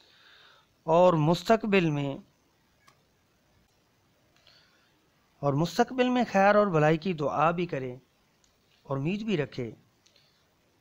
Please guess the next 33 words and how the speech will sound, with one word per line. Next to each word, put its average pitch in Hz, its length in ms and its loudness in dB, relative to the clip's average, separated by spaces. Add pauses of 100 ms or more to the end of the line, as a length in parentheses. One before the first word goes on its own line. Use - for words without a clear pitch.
(140)
यूं 190 300 -2
परेशानियों 156 520 -2
से 151 140 -2
निजात 135 280 -4
हासिल - 260 -6
कर 120 140 -8
सकता - 340 -8
है। 107 180 -16 (1300)
और 139 140 -2
यकीनी 190 400 -4
तौर 165 220 -2
पर 156 300 -4 (1200)
उसका 147 320 -4
ये 143 180 -4
तर्ज 131 340 -6
अमल 147 360 -4 (1600)
उसे 139 300 -8
अक़दाम 131 540 -10
ख़ुदकुशी 143 500 -14
से 139 160 -12
बाज 123 260 -8
रखने 127 340 -14
में 120 160 -18 (600)
बहुत 143 300 -10
हद 127 200 -16
तक 131 180 -10 (140)
मुआवन 131 440 -8
और 123 140 -10
मददगार 123 500 -14
साबित 110 360 -16
हो 110 80 -18
सकता - 300 -20
है। 110 160 -20